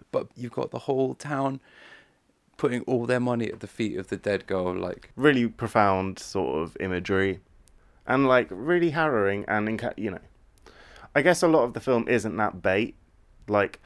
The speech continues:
Speaker 2: so much of it is just, like, observational. So then when something that, like, symbolic happens, it's <laughs> really quite crushing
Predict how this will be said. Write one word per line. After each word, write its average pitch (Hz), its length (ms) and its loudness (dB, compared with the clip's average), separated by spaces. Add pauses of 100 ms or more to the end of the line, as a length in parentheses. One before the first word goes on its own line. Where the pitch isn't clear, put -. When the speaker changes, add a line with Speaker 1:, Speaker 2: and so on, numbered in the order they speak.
(140)
Speaker 2:
so 123 260 4
much 117 320 2
of 98 80 -4
it 98 160 -2
is 92 200 -2
just, 92 200 -10
like, 92 300 -8 (580)
observational. 104 960 0 (200)
So - 120 -2
then 107 160 2
when 113 220 2
something 107 380 -2
that, 92 160 -2
like, 90 280 -4 (160)
symbolic 101 680 0
happens, 85 600 -6 (1040)
it's - 240 -2 (440)
<laughs> - 420 -12
really 110 380 2
quite - 340 -2
crushing 107 720 -2